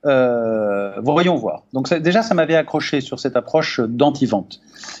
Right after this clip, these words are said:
Et puis ensuite, euh, j'ai commencé à me rendre compte que le type vraiment ne s'improvisait pas, qu'il avait vraiment étudié, euh,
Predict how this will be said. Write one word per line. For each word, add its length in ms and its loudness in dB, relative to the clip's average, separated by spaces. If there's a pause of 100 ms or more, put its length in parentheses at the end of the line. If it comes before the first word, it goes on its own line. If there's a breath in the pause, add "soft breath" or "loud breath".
(160 loud breath)
Et 100 4
puis 260 2
ensuite, 500 0 (120)
euh, 720 0 (640)
j'ai 160 0
commencé 320 2
à 60 4
me 80 2
rendre 260 0
compte 300 -2
que 80 -4
le 100 -4
type 280 -2 (760)
vraiment 760 2
ne 140 0
s'improvisait 600 0
pas, 300 2
qu'il 200 0
avait 180 0
vraiment 440 2
étudié, 680 0 (560 soft breath)
euh, 680 0